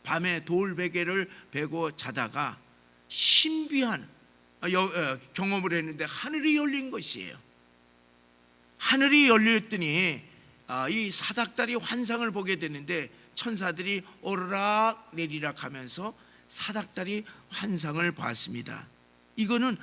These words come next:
하늘과 땅이 연결된 겁니다. 근데 하늘에서 하나님께서 이제, 에, 에, 음성을 들려주는데 하늘로부터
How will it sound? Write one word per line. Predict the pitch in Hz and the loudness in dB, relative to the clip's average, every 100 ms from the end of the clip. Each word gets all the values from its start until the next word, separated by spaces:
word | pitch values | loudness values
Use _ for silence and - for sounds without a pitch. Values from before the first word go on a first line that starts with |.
| - | -10
하늘과 | - - 247 254 240 226 | -4 -2 0 -2 0 0
땅이 | 220 202 220 220 160 | 0 -2 -2 -2 0
연결된 | 175 165 165 147 139 | 0 2 0 0 -4
겁니다. | 120 113 110 - 87 - - _ _ - | -6 -8 -10 -12 -14 -16 -20 _ _ -8
근데 | 226 226 | -4 -2
하늘에서 | - 262 277 240 175 160 151 127 - - - - | -2 -4 -2 0 0 -2 -6 -14 -20 -20 -20 -10
하나님께서 | 196 202 202 - 175 156 165 170 - - - _ | -6 -2 -2 -4 -4 -2 -2 -4 -6 -20 -20 _
이제, | - 202 208 202 190 123 | -2 2 4 2 0 -6
에, | 120 113 110 110 123 135 - | -8 -8 -10 -12 -14 -14 -12
에, | 123 120 117 110 - _ - - | -12 -12 -12 -16 -20 _ -20 0
음성을 | 214 202 196 190 180 | 6 8 8 8 6
들려주는데 | 180 175 156 156 147 127 139 170 190 - - | 6 4 2 0 -4 -4 -4 -4 -6 -14 -10
하늘로부터 | 214 208 175 165 156 180 214 | -4 0 0 0 -4 -6 -6